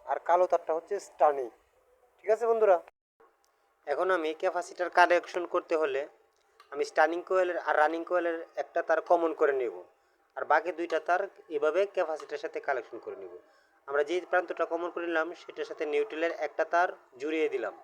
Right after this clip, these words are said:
আমাদের সুইচ বোর্ড থেকে যে নিউট্রাল তারটা আসছে। আর এখান থেকে বাকি একটা ফেজের লাইন আমার বাকি থাকতেছে,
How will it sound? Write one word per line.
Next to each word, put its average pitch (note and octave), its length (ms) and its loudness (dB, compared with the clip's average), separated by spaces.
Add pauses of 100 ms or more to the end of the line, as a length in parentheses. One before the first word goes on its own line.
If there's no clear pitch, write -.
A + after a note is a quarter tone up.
(640)
আমাদের D3 260 -2
সুইচ D#3+ 280 -6
বোর্ড F#3 200 0
থেকে F3 200 -4
যে E3 140 -4
নিউট্রাল C#3 300 -2
তারটা - 260 -6
আসছে। - 220 -16 (880)
আর E3 100 0 (200)
এখান F3+ 220 -4 (140)
থেকে D3+ 260 -4 (520)
বাকি D#3 260 0 (200)
একটা D3+ 240 -4
ফেজের D#3+ 320 -4
লাইন E3 200 -4
আমার D3+ 220 -4
বাকি D3 160 -2 (100)
থাকতেছে, B2+ 520 -6